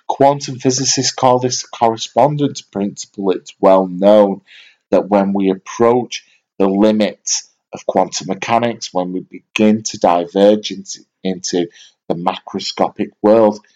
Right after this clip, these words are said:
those laws are recovered. They've not gone away. It's the same for relativity. When we s-, when we reduce speeds down from that of light, we begin to recover Newton's laws of motion again. This is something physicists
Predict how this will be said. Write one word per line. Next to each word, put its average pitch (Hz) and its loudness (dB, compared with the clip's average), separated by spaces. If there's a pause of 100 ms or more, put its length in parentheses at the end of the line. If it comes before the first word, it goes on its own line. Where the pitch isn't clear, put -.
(220)
those 139 -4
laws 135 4
are 131 2
recovered. 117 0 (120)
They've 98 -12
not 107 0
gone 107 4
away. 104 4 (260)
It's 107 0
the 117 -2
same 107 2
for 104 -6
relativity. 101 2 (240)
When 98 2
we 101 0
s-, - -4
when 104 2
we 101 0 (260)
reduce 120 4
speeds 98 0 (280)
down 110 2
from 101 -8
that 92 0
of 85 -10
light, 123 0 (320)
we 123 2
begin 123 0 (100)
to 123 -2
recover 107 2 (280)
Newton's 104 0
laws 90 2
of 85 -12
motion 113 0
again. 87 -2 (400)
This 104 -4
is 104 -2
something 107 -2
physicists 98 -2